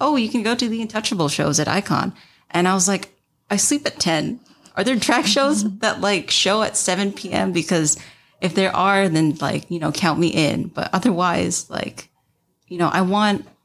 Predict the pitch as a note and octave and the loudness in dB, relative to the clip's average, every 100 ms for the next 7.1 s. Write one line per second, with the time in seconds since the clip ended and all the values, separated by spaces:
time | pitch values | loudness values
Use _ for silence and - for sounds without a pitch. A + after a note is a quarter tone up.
0 | _ _ _ _ _ _ _ - F3+ G3+ | _ _ _ _ _ _ _ -10 0 2
1 | A#3+ A3+ A3 - G#3 A3 A3 G3+ - E3+ | 2 2 0 0 0 2 0 0 -2 -2
2 | D#3+ A#3+ A#3+ - D#3 D#3 A3 A#3+ G#3 G#3+ | 2 0 0 0 0 0 2 2 0 -2
3 | - G#3 G#3+ A3 C#4 G#4+ - A4+ A#3 A3+ | -4 0 2 2 2 2 2 0 0 0
4 | G#4 G4 F#4+ D#4+ - - C4 C4+ B3 B3+ | 0 0 0 -4 -8 -8 -2 0 2 0
5 | D#4 C4 - D#4 B3+ A#3+ A#3 G#3+ G3 G#3 | 0 -2 0 2 4 4 2 0 0 2
6 | F#3 F3 E3 D#3+ G3+ F3 E3+ E3+ D#3+ - | 0 0 0 0 0 2 2 2 0 -2